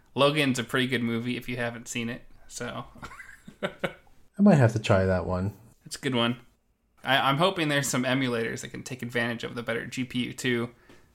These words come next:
Speaker 1: Some more advanced ones than they have now.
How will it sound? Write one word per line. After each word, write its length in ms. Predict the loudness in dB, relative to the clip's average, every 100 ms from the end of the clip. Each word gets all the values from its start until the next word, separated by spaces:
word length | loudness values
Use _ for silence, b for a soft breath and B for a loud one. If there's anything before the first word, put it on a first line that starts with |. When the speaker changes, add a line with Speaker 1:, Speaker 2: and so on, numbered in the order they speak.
| _
Speaker 1:
Some 220 | -12 -6 -4
more 160 | -2
advanced 420 | -2 -4 -6 -6
ones 240 | -8 -10 -8
than 140 | -8
they 160 | -8 -10 _ -10
have 300 | -4 -4 -4
now. 420 | -4 -2 -4